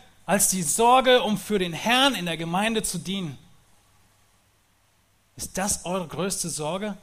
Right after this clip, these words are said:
Oder ist es die Sorge nach deinem Leben, nach Selbstverwirklichung, nach Karriere? Das ist Gottes Lösung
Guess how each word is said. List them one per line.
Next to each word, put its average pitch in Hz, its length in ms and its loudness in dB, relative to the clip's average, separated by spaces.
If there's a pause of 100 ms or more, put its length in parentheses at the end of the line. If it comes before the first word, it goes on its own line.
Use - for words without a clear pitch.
(1600)
Oder 156 180 0
ist 151 140 0
es 135 100 -2
die 139 140 -6
Sorge 139 600 -4 (1160)
nach 135 140 -10
deinem 131 320 -6
Leben, 143 500 -8
nach 117 140 -12
Selbstverwirklichung, 139 1400 -12 (140)
nach 123 160 -14
Karriere? 139 680 -8 (3250)
Das 165 300 -4
ist - 220 -8
Gottes 165 360 -4
Lösung 160 580 -4